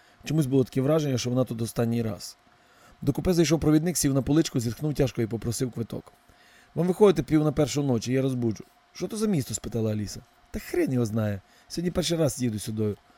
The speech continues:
Я постійно на Крим і сьогодні кума міняю». «Ясно, а коли станція буде?» «Та буде за дві години». «Там і вийду», про себе подумала Аліса. Ще дві годинки дороги назад, провітрю мозги трохи, задовбалася зводити кінці з кінцями.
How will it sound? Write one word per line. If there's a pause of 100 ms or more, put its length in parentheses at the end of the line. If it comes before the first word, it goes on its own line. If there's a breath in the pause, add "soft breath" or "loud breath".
(160 soft breath)
Я
постійно
на
Крим
і
сьогодні
кума
міняю». (760 soft breath)
«Ясно,
а
коли
станція
буде?»
«Та
буде
за
дві
години». (320)
«Там
і
вийду»,
про
себе
подумала
Аліса. (400 soft breath)
Ще
дві
годинки
дороги
назад,
провітрю
мозги
трохи,
задовбалася
зводити
кінці
з
кінцями.